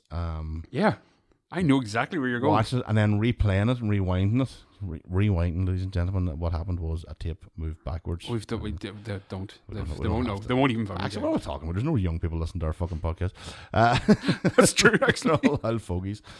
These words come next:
Speaker 1: Um, but rewinding it back and watching it over and over again, I, I, I, I remember being in fits at this.
Speaker 2: This
Speaker 1: It was
Speaker 2: whole
Speaker 1: just,
Speaker 2: scene.
Speaker 1: the scene was brilliant, but then the timing, the, of his delivery on it, then the
Speaker 2: Yeah.
Speaker 1: actual visual of him.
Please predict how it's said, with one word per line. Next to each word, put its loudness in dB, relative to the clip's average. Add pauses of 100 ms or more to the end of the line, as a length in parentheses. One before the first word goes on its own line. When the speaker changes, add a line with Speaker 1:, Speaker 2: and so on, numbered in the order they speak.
(260)
Speaker 1:
Um, 4
but -2
rewinding 4
it -2
back 0
and 2
watching 0
it -2
over -2
and 0
over -2
again, -4
I, -4 (420)
I, -4 (100)
I, 0 (100)
I 0
remember 0
being 0
in -2
fits -8
at -14
this. -6 (300)
Speaker 2:
This 0
Speaker 1:
It 4
was 2
Speaker 2:
whole 8
Speaker 1:
just, -2
Speaker 2:
scene. 0 (180)
Speaker 1:
the 0
scene 4
was 4
brilliant, 4
but 0
then 2
the 0
timing, 0
the, 0
of -4
his 0
delivery 0
on 0
it, -4
then 0
the -2
Speaker 2:
Yeah. -2
Speaker 1:
actual -2
visual 0
of -4
him. -4